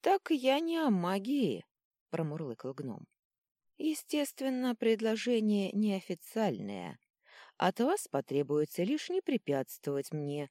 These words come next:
коли я решу открыть портал из Подгорья в Вишенрог». «Естественно», — рассмеялась Ники. От сердца немного отлегло. «Может, всё-таки Эля?» —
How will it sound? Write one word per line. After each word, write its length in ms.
коли 220
я 180
решу 300
открыть 460
портал 500
из 200
Подгорья 760
в 40
Вишенрог». 880
«Естественно», — 1200
рассмеялась 720
Ники. 340
От 180
сердца 540
немного 440
отлегло. 580
«Может, 560
всё-таки 600
Эля?» — 480